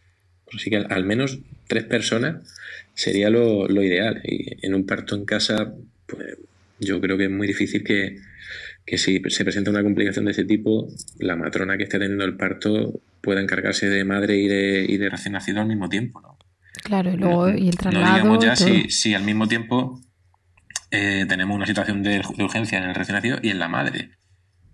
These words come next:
Speaker 1: Yo eso ya no querré ni pensarlo, pero bueno, son situaciones muy infrecuentes, efectivamente, pero que se pueden dar, porque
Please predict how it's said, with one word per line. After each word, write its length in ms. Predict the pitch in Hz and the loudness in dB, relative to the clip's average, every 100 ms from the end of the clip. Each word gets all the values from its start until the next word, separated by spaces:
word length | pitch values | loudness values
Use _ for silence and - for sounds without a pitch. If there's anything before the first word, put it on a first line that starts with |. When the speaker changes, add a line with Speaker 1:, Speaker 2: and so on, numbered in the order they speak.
| _ | _
Speaker 1:
Yo 200 | - - - | -12 -8 -6
eso 160 | - | -2
ya 160 | - 92 | 0 0
no 120 | 95 | 0
querré 180 | 98 98 | 0 0
ni 100 | 107 | 0
pensarlo, 420 | 101 - 104 - | -2 0 0 -2
pero 100 | 87 | -2
bueno, 280 | 104 - - _ - | -4 -4 -12 _ -6
son 180 | - 107 | -4 -4
situaciones 400 | - 87 - 92 | -4 -2 -2 -2
muy 200 | 87 95 | -4 -6
infrecuentes, 840 | 95 101 104 117 120 120 165 - - _ _ _ | -4 -2 0 0 0 -2 -4 -8 -18 _ _ _
efectivamente, 800 | 120 - - 104 101 107 113 143 - _ - - - - - - _ _ - | -10 -8 -6 -4 -2 -4 -6 -10 -12 _ -20 -20 -18 -18 -20 -20 _ _ -4
pero 200 | 101 - | -2 0
que 100 | 85 | -2
se 100 | 85 | -2
pueden 280 | 90 90 82 | 0 0 0
dar, 240 | 69 - | -2 -4
porque 360 | - - - | -8 -8 -8